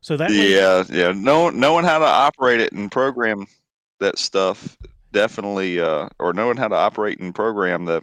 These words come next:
Speaker 2: them radios or change them channels is definitely a key as well. I
Speaker 1: Yeah.
Speaker 2: mean, that's a
Speaker 1: Well, I,
Speaker 2: for
Speaker 1: I can do the
Speaker 2: sure.
Speaker 1: one in my truck, but I, I, my handheld, I, I don't think I'd ever,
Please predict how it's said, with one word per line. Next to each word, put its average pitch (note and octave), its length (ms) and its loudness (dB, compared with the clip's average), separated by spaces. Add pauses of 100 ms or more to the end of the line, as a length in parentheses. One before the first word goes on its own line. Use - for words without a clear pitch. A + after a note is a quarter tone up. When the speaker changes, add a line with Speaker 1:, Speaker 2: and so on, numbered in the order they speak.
Speaker 2:
them E2+ 200 -8
radios F2 420 -2
or E2 60 -10
change G2+ 300 -6
them E2 140 -8
channels D#2+ 460 -8
is D#2 120 -14
definitely D#2+ 480 -4 (560)
a D#2+ 120 0
key E2+ 360 -6
as D2+ 160 -10
well. D#2 380 -2 (300)
I - 80 -8
Speaker 1:
Yeah. - 20 -6
Speaker 2:
mean, B2 140 -6
that's E2+ 300 -4
a C#2 240 -6 (760)
Speaker 1:
Well, G2 540 -18
I, B2 260 -8 (420)
Speaker 2:
for C3+ 140 -6
Speaker 1:
I D#3+ 40 -4
can C#3+ 160 -6
do D#3+ 160 -2
the E3+ 80 -2
Speaker 2:
sure. - 0 -
Speaker 1:
one C3+ 200 -2
in B2+ 60 -6
my G#2+ 120 -8
truck, C#3 480 -6
but A2 140 -14
I, B2+ 180 -12 (260)
I, - 20 -20
my A#2 160 -14
handheld, D#3 680 -10 (120)
I, A#2+ 100 -8
I A2+ 300 -14
don't C3 140 -10
think A#2+ 200 -12
I'd A2+ 180 -10
ever, A2+ 240 -10